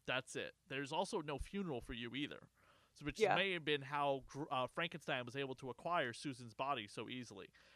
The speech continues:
Speaker 1: Now, did he plan all along to be able to transfer the soul of Hans into Susan's body?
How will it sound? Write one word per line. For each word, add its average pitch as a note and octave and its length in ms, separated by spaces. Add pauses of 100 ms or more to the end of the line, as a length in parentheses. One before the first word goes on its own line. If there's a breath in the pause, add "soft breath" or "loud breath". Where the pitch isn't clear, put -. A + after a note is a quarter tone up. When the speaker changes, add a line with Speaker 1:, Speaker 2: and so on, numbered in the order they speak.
Speaker 1:
Now, F#3+ 240
did G3+ 180
he D#4+ 160
plan A3 360
all F#3+ 280
along E3 440
to E3+ 80
be E3 160
able E3+ 200
to D#3 280
transfer D#3 500
the C3+ 100
soul D3+ 420
of C#3+ 100
Hans C#3+ 440
into B2 220
Susan's C#3 460
body? D3 420